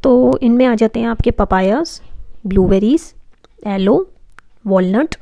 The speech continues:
एग्स, डार्क चॉकलेट, रेड पेपर्स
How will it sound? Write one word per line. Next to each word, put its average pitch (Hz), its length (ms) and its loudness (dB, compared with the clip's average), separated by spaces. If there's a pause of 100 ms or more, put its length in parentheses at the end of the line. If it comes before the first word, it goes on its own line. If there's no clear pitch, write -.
(600)
एग्स, 214 460 -2 (540)
डार्क 180 260 -2
चॉकलेट, 208 500 -4 (480)
रेड 208 280 2
पेपर्स - 560 0